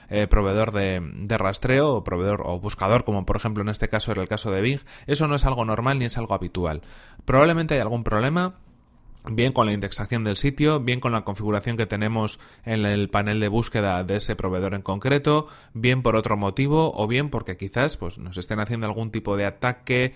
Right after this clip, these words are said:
a través de una dirección U R L, enmascarado, etcétera, etcétera. Es decir, aquí habría que investigar un poco y es muy probable que necesitéis,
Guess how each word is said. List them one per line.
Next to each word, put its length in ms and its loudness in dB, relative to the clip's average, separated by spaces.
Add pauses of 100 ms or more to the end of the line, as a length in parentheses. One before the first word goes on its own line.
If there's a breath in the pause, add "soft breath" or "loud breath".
(200 loud breath)
a 120 -2
través 320 -2
de 60 -4
una 180 -2
dirección 440 -2
U 120 0
R 300 0
L, 320 0
enmascarado, 760 0
etcétera, 360 0
etcétera. 480 -4
Es 60 -2
decir, 280 -2
aquí 160 -4
habría 200 -2
que 80 -4
investigar 440 -2
un 100 -4
poco 380 6 (380 loud breath)
y 80 6
es 120 8
muy 120 4
probable 420 2
que 100 -2
necesitéis, 680 2